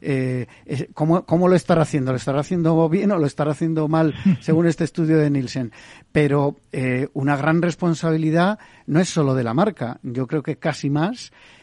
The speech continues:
Speaker 1: ellos confían, las grandes compañías, las grandes marcas confían en sus agencias de medios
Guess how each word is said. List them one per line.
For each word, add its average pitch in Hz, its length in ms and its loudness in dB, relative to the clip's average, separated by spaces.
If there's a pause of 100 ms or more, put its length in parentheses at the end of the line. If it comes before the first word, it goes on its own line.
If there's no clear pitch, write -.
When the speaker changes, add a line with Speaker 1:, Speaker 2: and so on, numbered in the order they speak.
Speaker 1:
ellos 139 440 -2
confían, 147 640 -2
las 120 140 -6
grandes 143 240 -4
compañías, 147 440 -2
las 117 140 -8
grandes 156 260 -2
marcas 151 380 -4
confían 139 520 -6
en 143 80 -6
sus 143 180 -12
agencias 143 340 -8
de 147 80 -6
medios 170 380 -6